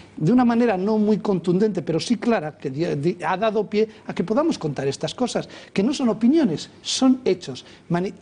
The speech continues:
manejo del Consejo de Ministros, manejo de la publicidad, ¿eh?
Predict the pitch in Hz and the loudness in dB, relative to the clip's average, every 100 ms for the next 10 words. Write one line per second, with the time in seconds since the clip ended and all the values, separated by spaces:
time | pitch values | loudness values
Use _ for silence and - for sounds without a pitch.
0 | - 226 214 202 269 - 285 254 214 196 | -8 0 2 2 0 0 0 2 2 0
1 | 240 269 247 156 165 165 135 - 165 180 | -2 0 0 2 -2 -2 -8 -4 0 2
2 | 226 254 262 233 220 196 160 160 - 156 | 0 0 0 0 0 -2 -2 -4 -4 -4
3 | 190 - - - - - - 214 | -4 -6 -20 -20 -20 -12 -4 -2